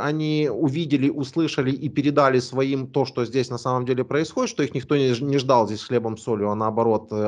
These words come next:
обгоревшие тела, обгоревшие клоны и всё остальное прочее, ну, они, э, естественно, м,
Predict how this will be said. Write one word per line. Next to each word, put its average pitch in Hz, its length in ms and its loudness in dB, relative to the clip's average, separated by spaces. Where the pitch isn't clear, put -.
обгоревшие 117 520 -2
тела, 117 300 0
обгоревшие 107 500 -2
клоны 107 400 -4
и - 20 -4
всё 104 160 -6
остальное 110 400 -4
прочее, 147 440 2
ну, 156 320 6
они, 151 540 4
э, 113 500 0
естественно, 123 680 0
м, 123 180 -8